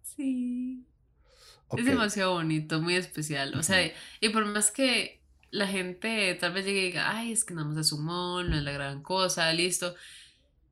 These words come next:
Speaker 1: O sea, sí, sí es, sí vieron y pusieron atención como de Fedra, ¿verdad? No, no hay color, todo es, todo simplemente es hacerte un soldado. Y de la nada te encuentras un mall con un montón de ropa, con un montón de cosas, simples escaleras eléctricas,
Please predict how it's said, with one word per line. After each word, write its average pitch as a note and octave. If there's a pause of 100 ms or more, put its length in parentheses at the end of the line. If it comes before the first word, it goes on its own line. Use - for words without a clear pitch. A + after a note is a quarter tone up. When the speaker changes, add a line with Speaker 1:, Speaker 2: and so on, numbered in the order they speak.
(600)
Speaker 1:
O A3+
sea, A3
sí, -
sí C4+
es, C#4+
sí D4+
vieron D4
y -
pusieron A#3
atención G3+
como E3+
de E3+
Fedra, A3
¿verdad? D3+ (260)
No, G#3+
no A3+
hay A#3
color, A#3
todo A3
es, A3+ (240)
todo G3
simplemente A3+
es A3+
hacerte A3+
un A#3
soldado. G3+
Y G#3+
de G3+
la F#3+
nada G#3+
te B3
encuentras A#3
un A3+
mall B3
con F3+
un F3+
montón G3+
de G#3+
ropa, A#3
con F#3
un F3
montón G3+
de G#3
cosas, A#3+ (460)
simples E4
escaleras A#3
eléctricas, G#3+